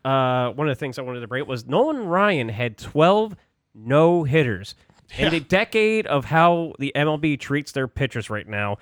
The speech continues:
Speaker 1: where you have a dedicated hundred pitch count, I don't think that's ever gonna be touched. That's just one of the things I
Speaker 2: That's
Speaker 1: wanted to
Speaker 2: a,
Speaker 1: bring up,
Speaker 2: yeah,
Speaker 1: man.
Speaker 2: I know.
Speaker 1: That's
Speaker 2: James had mentioned that earlier. I
Speaker 1: Yeah,
Speaker 2: wasn't
Speaker 1: no,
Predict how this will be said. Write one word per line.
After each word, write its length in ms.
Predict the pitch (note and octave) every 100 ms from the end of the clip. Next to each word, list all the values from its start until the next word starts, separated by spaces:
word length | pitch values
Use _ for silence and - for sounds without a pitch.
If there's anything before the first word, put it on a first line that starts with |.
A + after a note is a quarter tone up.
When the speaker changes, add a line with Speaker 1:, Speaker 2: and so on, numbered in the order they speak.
| _ _ _
Speaker 1:
where 220 | C3 C#3+ C#3+
you 200 | C#3+ C#3
have 320 | D3 C#3 B2+
a 120 | B2+
dedicated 640 | G#2+ C#3 D#3+ D#3+ E3 E3
hundred 520 | - - C#3+ D#3 D#3 - _ -
pitch 240 | D3 -
count, 300 | - A#2 F#2+ _ _ _ _ _ _ -
I 100 | C3+
don't 120 | F#3+ D#3+
think 160 | D#3
that's 160 | C#3 -
ever 160 | A#2+
gonna 160 | A2 G2
be 80 | F2+
touched. 280 | - F2+ -
That's 180 | A#2 -
just 160 | A#2+
one 140 | B2+ A#2+
of 40 |
the 40 | A2
things 240 | A#2 G2+
I 40 | D3+
Speaker 2:
That's 160 | E3+
Speaker 1:
wanted 80 | F3+
to 60 | D3+
Speaker 2:
a, 40 |
Speaker 1:
bring 80 | G#2+
up, 60 | G#3
Speaker 2:
yeah, 80 | F3
Speaker 1:
man. 140 | C#3
Speaker 2:
I 20 |
know. 140 | E3 F3+
Speaker 1:
That's 100 | D#3
Speaker 2:
James 300 | E3+ G3 F#3
had 100 | F3
mentioned 260 | F3+ F3 E3+
that 100 | E3+
earlier. 240 | F#3+ E3
I 40 |
Speaker 1:
Yeah, 60 | D#3
Speaker 2:
wasn't 100 |
Speaker 1:
no, 40 | F#3